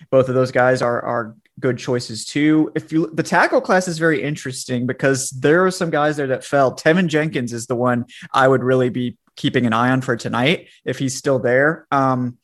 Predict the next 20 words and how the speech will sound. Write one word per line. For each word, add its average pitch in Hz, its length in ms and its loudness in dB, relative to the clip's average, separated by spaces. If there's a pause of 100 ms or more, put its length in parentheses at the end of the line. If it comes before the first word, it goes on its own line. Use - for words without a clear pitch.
(360)
he 160 140 -2
was 160 100 0
a 151 60 0
right 127 320 0
tackle, 170 580 -2 (260)
kind 139 200 2
of 147 80 0
a 147 40 2
late 143 280 2
riser. 143 720 -2
One 143 200 -2
of 151 80 0
his 156 260 0 (140)
concerns 151 380 -2
was 131 260 2
length. 131 460 0
So 127 400 2 (260)
I 135 160 2
think, 156 480 -4
um, 131 520 0